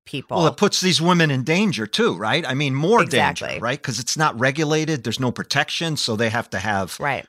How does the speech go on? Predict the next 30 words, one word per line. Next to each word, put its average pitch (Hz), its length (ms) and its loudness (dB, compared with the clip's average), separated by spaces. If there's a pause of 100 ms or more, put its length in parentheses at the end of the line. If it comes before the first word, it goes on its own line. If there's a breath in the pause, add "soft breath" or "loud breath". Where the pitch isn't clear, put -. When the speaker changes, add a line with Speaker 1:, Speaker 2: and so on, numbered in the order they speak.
Speaker 2:
uh, 104 260 -2
what 113 280 -4
are 98 60 -2
called 98 540 -4 (300)
pimps, 147 400 -2
I 120 100 -2
guess. 135 380 -4
Is 107 140 -6
that 117 140 0
okay 120 280 -2
to 120 80 -4
say 139 240 -4
that? 147 360 -2
Speaker 1:
Uh-huh. 165 340 -4
Speaker 2:
Okay. 208 180 -2
Speaker 1:
Yeah, 320 240 2
yeah, 247 280 0
Speaker 2:
Okay. 190 80 -8
Speaker 1:
it's 135 100 -10
the, 226 140 0 (100)
Speaker 2:
Okay. - 140 -10
Speaker 1:
yep. 165 240 -2 (480 loud breath)
Or 190 280 4
traffickers 220 920 2
Speaker 2:
Tra-, 208 100 0
Speaker 1:
or, 175 220 2
Speaker 2:
right, 202 240 4
Speaker 1:
you 180 160 -2
know. 151 240 0
Speaker 2:
right. 135 220 0